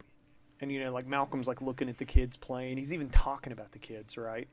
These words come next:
He's like, "We're home safe and sound. The kids can go back to T V shows and video games and stuffed animals." And she's like, "Are you okay?" And he's like, "Thor's son died." And he's like, "It wasn't pretty." And it's kinda like,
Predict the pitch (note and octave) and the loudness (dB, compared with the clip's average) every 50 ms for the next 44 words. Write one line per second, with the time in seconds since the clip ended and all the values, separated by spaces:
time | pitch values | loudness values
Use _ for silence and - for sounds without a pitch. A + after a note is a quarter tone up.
0 | - _ - - - - - - _ - C3 C3 A#2 A#2+ A2+ C3 D3 C#3+ C#3+ C#3 | -20 _ -20 -20 -20 -20 -20 -18 _ -10 -8 -8 -8 -6 0 2 2 2 2 0
1 | - D3+ C#3 C3+ C#3+ C#3 C#3 - D#3 D3+ C#3+ C3+ B2+ B2+ B2 - C#3+ C3 C3 - | 0 0 0 0 -2 -6 -2 0 0 0 0 -2 -2 -6 -6 -4 -4 -4 -4 -6
2 | B2+ C3 B2+ C#3 C3 C3 C3 C3 C3 - A#2 - - C#3+ D3 C#3+ C3+ C#3+ C#3 C#3 | -10 -4 -4 -2 0 0 0 -2 -2 -6 -12 -8 -4 0 0 2 2 2 0 0
3 | - C#3+ C#3 C#3 C#3 B2+ B2+ B2 A#2+ C3 C3 C#3 C3+ C3+ B2+ C#3 C#3 C#3 C#3 C3 | 0 0 2 2 0 0 -2 -4 -2 0 2 4 4 4 2 0 -2 -2 -4 -6
4 | C3 B2 - - C#3+ C#3+ C#3 - C3+ C3+ C#3+ C#3 B2+ A#2+ A#2 A#2 A#2 - C3 B2 | -8 -10 -6 -2 -2 -2 -2 -2 -4 -2 -2 -4 -4 -6 -8 -8 -8 -8 -10 -10
5 | B2 - C3+ B2 A2+ G#2+ - A2+ B2 E3 F#3 D#3+ - - C3 C#3 E3 F#3 F3+ C#3 | -10 -12 -12 -12 -12 -14 -12 -6 -4 -2 -2 -2 0 0 0 0 0 -2 -6 -6
6 | A#2+ B2+ B2 A#2+ - - - - - - - - - - D#3+ E3 E3+ E3 - - | -4 -4 -6 -6 -8 -14 -20 -20 -20 -20 -20 -20 -10 -4 0 0 2 2 2 0
7 | - - C3 B2+ C3 B2 A#2+ A2+ A2 G2+ G2 F#2+ G2 G2+ G2+ A#2 A2+ C3 B2 B2 | -2 0 -2 -2 -2 -4 -4 -6 -6 -6 -6 -6 -8 -8 -4 -4 -4 -2 -2 -4
8 | A#2+ A#2 A2+ B2 B2+ B2 A#2 B2+ C3 C3+ B2+ B2 A#2 A2 - - B2+ A#2 A2 G#2+ | -6 -6 -6 -6 -6 -4 2 4 6 6 6 4 -2 -8 -8 -8 -6 -6 -6 -8
9 | G#2+ - C#3 D3 C#3+ - - F3+ E3 D3+ C#3 C3 B2 A#2 - - | -6 -2 0 0 0 2 2 2 4 4 4 2 0 -2 -8 -12